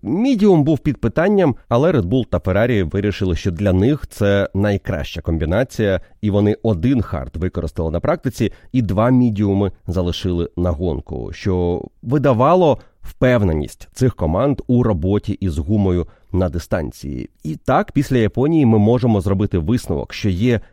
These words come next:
дві команди, які випереджають суперників помітно у роботі із гумою. Це Скудерія Феррарі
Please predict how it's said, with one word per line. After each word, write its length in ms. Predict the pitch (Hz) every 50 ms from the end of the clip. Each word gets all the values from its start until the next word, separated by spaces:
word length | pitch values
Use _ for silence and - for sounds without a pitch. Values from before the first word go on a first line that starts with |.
| _ -
дві 300 | 85 85 110 104 135 -
команди, 720 | - - 120 98 95 101 113 131 131 117 123 123 113 - - - _ _ -
які 520 | 90 90 - - 117 117 117 113 110 92 - _ _ _ _ -
випереджають 840 | - 127 - - 147 135 135 120 82 95 139 165 - 175 113 -
суперників 760 | - 113 - - 120 127 127 123 113 - - 101 82 - - - - - - -
помітно 580 | 117 101 98 110 120 117 - - 85 76 67 -
у 100 | - 117
роботі 380 | 107 98 85 90 104 98 - 95
із 160 | 71 87 76
гумою. 420 | 80 76 107 110 95 78 67 - - - - _ _ - -
Це 140 | 104 92
Скудерія 460 | - - - 101 82 90 104 113 131 127
Феррарі 400 | - 127 113 110 113 120 110